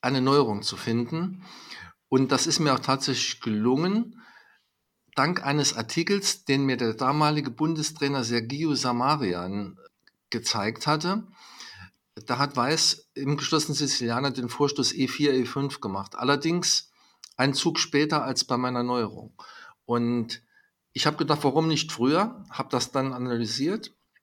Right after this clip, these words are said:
mit Jan Smelka, der damals auch ein Weltklasse-Spieler war. Und wir haben festgestellt, dass die Variante stichhaltig ist. Und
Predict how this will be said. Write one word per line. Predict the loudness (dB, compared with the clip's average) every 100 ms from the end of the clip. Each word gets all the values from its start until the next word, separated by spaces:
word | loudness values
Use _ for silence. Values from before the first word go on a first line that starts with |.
| _
mit | -4 -2 0
Jan | 0
Smelka, | 0 0 0 2 0
der | 0 -2
damals | -2 0 0 0
auch | -2
ein | 0
Weltklasse-Spieler | 0 0 -4 -4 -4 -2 0 0
war. | -2 -4 -8 -18 _ _ _
Und | -4 -2 2
wir | 2
haben | 2 0
festgestellt, | -2 0 -2 -4 -2 2 2 0 -6 -10 -4
dass | -4 -2
die | 0
Variante | 0 0 -2
stichhaltig | -4 -2 0 0 0 -2 -2
ist. | -4 -6 -8 -20 -20 -20 -20 _ -2
Und | 0 0 -2 -6